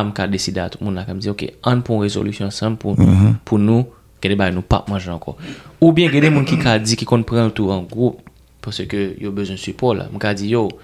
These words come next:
Speaker 1: Joel, m bezwen nan jim. Ann pran rezolisyon pou ane sa pou n fit. E di m konnen,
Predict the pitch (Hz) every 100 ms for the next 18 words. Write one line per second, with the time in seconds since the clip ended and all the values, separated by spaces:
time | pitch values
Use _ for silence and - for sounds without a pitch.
0 | - - _ _ - 95 95 92 95 90
1 | 90 87 92 95 113 _ _ - 127 120
2 | 107 101 101 98 95 95 92 95 92 92
3 | 92 - - - - - - 107 104 101
4 | 113 110